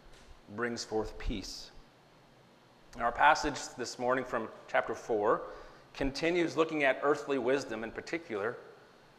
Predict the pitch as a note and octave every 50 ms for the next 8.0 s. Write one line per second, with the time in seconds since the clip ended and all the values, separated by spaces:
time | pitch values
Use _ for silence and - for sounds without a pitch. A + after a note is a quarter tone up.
0 | - - - - - - B2+ C3 C3 A#2+ - F3+ - - G3+ - - F#3 F3+ F3+
1 | F3 F#3 F3+ E3+ C#3 C3 C3 B2+ A2+ G#2 G#2+ A2+ B2 C3+ D3 C#3+ B2+ A2+ F#2+ -
2 | - - - - - - - - - - - - - - - G#2+ A2 A2 A2 G#2+
3 | G2 G#2 G#2+ G#2+ G#2+ G#2 G2 G2+ F2 - E2 D#2+ D#2+ - - - - - - -
4 | - - - - - - - - - - - - - - - - - - - -
5 | - - - A#2+ C#3 D3 C#3+ - D3 C#3+ C#3+ B2+ A#2+ A#2 A#2 A#2 A#2 - - A#2+
6 | A#2+ A#2+ - - A#2 B2 B2 B2 - A#2+ A#2 - - - A#2 A#2+ C3 D3 C3+ C3
7 | - - - C#3 C#3 C#3 C3 B2+ B2 A#2+ A#2+ - G#2+ A#2 B2+ D3+ F#3 E3+ C3 A2+